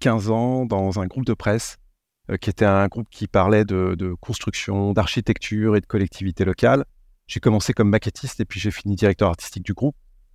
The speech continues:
Donc je m'occupais de stratégie de contenu essentiellement, euh, euh, du contenu éditorial, donc c'était du contenu print et puis du contenu aussi digital. Euh, je m'occupais aussi de leur communication, la communication corporate, tout autant que la communication produit.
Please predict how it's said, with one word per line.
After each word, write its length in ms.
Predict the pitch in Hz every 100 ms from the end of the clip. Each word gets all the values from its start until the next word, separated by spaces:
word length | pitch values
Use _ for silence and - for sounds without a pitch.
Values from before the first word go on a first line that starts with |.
| _
Donc 160 | 95 87
je 40 | 98
m'occupais 320 | 87 - 113
de 80 | 101
stratégie 480 | - - - 143 139
de 60 |
contenu 460 | - 104 123 151 151
essentiellement, 680 | - 107 107 98 127 180 127
euh, 200 | 101 90 - _ _ _ _
euh, 380 | 92 87 87 87
du 180 | 95 90
contenu 360 | - 107 107 98
éditorial, 580 | 85 - 92 104 147
donc 180 | 113 87
c'était 340 | - - 92 85
du 80 |
contenu 320 | - - 107 -
print 360 | - 165 156
et 80 | 98
puis 140 | -
du 120 | 120 -
contenu 280 | 90 -
aussi 240 | 98 - 90
digital. 460 | 85 - 104 117 - - _ _ _ _
Euh, 520 | 90 90 87 87 82 85
je 100 | 98
m'occupais 260 | 87 -
aussi 160 | 95 -
de 60 | 80
leur 100 | -
communication, 720 | 107 92 85 82 - 110 131
la 80 | 98
communication 500 | 85 87 - - 82
corporate, 500 | 90 - 80 104 -
tout 180 | - 92
autant 220 | - 113
que 60 |
la 60 | -
communication 540 | - 90 85 87 -
produit. 400 | - - 110 85